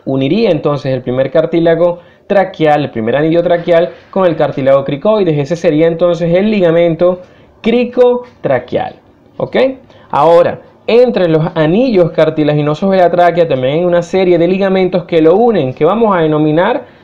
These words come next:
cada uno de ellos como ligamentos anulares, porque básicamente le dan la vuelta en forma de anillo a lo que es la tráquea. Ahora, ¿cuáles van a ser las relaciones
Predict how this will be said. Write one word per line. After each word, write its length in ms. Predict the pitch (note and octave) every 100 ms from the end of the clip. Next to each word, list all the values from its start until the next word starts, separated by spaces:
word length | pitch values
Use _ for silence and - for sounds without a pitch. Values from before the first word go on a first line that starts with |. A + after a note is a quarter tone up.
| -
cada 240 | F#3 G3
uno 220 | G3+ G3+
de 100 | F#3+
ellos 200 | F#3 G#3+
como 220 | G#3+ F#3
ligamentos 800 | E3+ D#3+ D#3 D#3+ F3 F3 G3+ - -
anulares, 760 | D#3+ D3 C3+ C3 C#3 D3+ C3+ A#2
porque 460 | G3+ G3 - G#3 G#3 - _
básicamente 720 | - A3 F#3 D#3+ D3 D3+ D#3+
le 80 | D#3+
dan 140 | D3+ D3
la 100 | D3+
vuelta 440 | D#3+ D#3+ D#3 D#3
en 120 | C#3+
forma 400 | - F3 F#3+ E3+
de 60 | D3
anillo 480 | D3 D#3 D3+ D3+ D#3 _ -
a 140 | C#3
lo 220 | C#3 C3
que 260 | B2+ B2+ C#3
es 180 | C#3 - - _ -
la 380 | B2 B2 A2
tráquea. 420 | C3+ C3+ G#2+ - - _ _ _
Ahora, 460 | - D#3 D3 - - _ -
¿cuáles 300 | A3+ A3+ A#3
van 180 | G#3 G3
a 60 | G3
ser 200 | G3+ G3
las 140 | G3
relaciones 600 | F#3 D#3+ D3+ D3 D#3+ F3